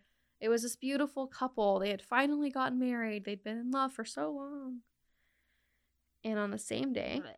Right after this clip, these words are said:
<laughs> the same time as they are pronouncing their love in front of their friends and family, a couple is canoeing down Lake Gibson, where w-, that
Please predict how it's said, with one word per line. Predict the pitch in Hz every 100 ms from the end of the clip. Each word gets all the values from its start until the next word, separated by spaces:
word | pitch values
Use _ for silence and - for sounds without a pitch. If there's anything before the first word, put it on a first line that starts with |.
| _ _
<laughs> | _ _ _
the | - 269 254 427 - 302 359 349 - - _ _ _ - - - - - _ -
same | - 269 262
time | 269 240 226 226
as | 220 208
they | 208 214 202
are | 202 196 196 202 - _
pronouncing | - 302 294 294 294 285
their | 269
love | 240 208 208
in | 220
front | 220 196
of | 196
their | 202
friends | - 202 220
and | 247
family, | - 180 180 190 294 _ _ _ _ _ _
a | 208
couple | - 226 226
is | 226
canoeing | - 233 208 202 208
down | 214 190 196
Lake | 208 -
Gibson, | - - - 208 214 _ _ _ _ _ _ _ _ _ _ -
where | 202 196 190 185 - _ _ _ _ _ _ - - -
w-, | 208 202
that | 190 190